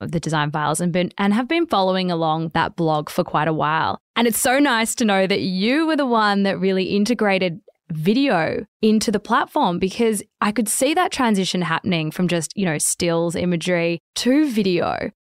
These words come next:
Where do you source your inspiration? Like, how did you know that that was going to be something that would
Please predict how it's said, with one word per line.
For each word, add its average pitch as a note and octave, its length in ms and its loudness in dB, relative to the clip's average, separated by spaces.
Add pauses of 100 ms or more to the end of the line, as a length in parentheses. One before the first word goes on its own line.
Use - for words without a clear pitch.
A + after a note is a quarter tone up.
(160)
Where D4 160 2
do G#4 140 4
you B3 160 4
source G3+ 340 -2
your F3+ 100 -2
inspiration? E3+ 640 -2
Like, F3+ 120 -2
how B3 140 0
did C#4 200 0
you G#3 240 2
know F#3+ 280 2
that F3 200 -4
that F3 160 0
was F3 160 -2
going E3+ 360 0
to F3+ 100 -8
be E3 220 0
something F3 460 -2
that E3+ 180 0
would E3+ 260 0